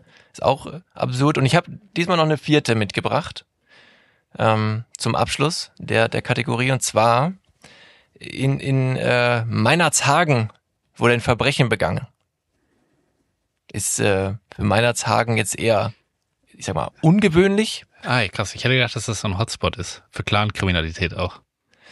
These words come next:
Speaker 1: Ja, auch hinter diesem Verbrechen, äh, dachte man anfangs, äh, steht, steht ein Clan, d-, nämlich Genghis Khan.
Speaker 2: <laughs> Genghis Clan?
Speaker 1: Genghis Khan Clan, Clan, Khan.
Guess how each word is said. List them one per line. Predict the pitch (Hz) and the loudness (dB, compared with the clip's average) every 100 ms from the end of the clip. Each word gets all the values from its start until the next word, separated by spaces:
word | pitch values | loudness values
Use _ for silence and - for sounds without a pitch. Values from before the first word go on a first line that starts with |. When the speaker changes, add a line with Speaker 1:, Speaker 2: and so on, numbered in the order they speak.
| - | -16
Speaker 1:
Ja, | - 117 123 - | 0 2 2 0
auch | - 139 - | 0 0 0
hinter | 135 147 | 0 0
diesem | 139 156 160 | 0 0 2
Verbrechen, | 147 139 143 151 | 2 2 0 0
äh, | 143 127 127 123 | 0 0 0 0
dachte | - 127 135 135 | 0 -2 0 0
man | 123 | 0
anfangs, | - 139 - 139 135 - | -2 -6 -2 -2 -2 -6
äh, | - 120 117 120 117 | -4 -2 0 -2 -4
steht, | - - 131 135 - - _ _ _ _ | -6 -2 -2 -4 -10 -12 _ _ _ _
steht | - - 131 | -6 -4 0
ein | 127 | -2
Clan, | - 113 123 151 175 _ _ | 2 2 4 0 -2 _ _
d-, | - - - | -16 -16 -8
nämlich | 117 - 123 123 - - _ | -6 0 0 0 -2 -12 _
Genghis | 117 135 175 175 - | 0 2 2 0 -2
Khan. | 151 156 190 208 - - - - - - | 0 2 2 -4 -10 -16 -16 -18 -20 -8
Speaker 2:
<laughs> | - - - 104 170 - | -8 -4 0 0 0 -2
Genghis | 110 113 107 - | -2 -2 -6 -6
Clan? | 107 110 123 _ - - - | -2 -2 -4 _ -18 -14 -8
Speaker 1:
Genghis | 113 143 143 - | 0 0 2 -2
Khan | 139 147 | 0 0
Clan, | 156 160 170 170 | 2 2 2 -2
Clan, | - 143 160 165 | -2 -2 -2 -4
Khan. | 147 156 | -4 -4